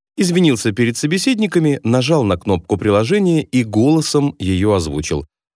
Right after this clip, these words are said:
А оно моментально прилетает тебе в почту в виде аудиофайла и транскрибации. Заодно расскажите собеседникам о том, что такое Braintos. Без бумажного блокнота не обойтись.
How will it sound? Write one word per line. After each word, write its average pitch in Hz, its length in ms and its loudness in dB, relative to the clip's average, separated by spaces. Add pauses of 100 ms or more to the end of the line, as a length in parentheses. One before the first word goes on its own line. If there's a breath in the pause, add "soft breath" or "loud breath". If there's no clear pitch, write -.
А 160 180 2
оно 254 140 2
моментально 156 600 2
прилетает 110 500 0
тебе 92 220 -2
в - 80 -12
почту 202 400 -2
в 135 60 0
виде 127 540 -2
аудиофайла 127 920 0
и 190 260 -4
транскрибации. 160 1040 -2 (480)
Заодно 143 560 0
расскажите 170 500 -2
собеседникам 135 720 -2
о 101 60 2
том, 160 300 0 (160)
что - 240 -2
такое 107 500 -2 (100)
Braintos. 87 720 -4 (1080)
Без 101 440 -2
бумажного 107 580 0
блокнота 120 760 0
не 107 260 2
обойтись. 92 640 -2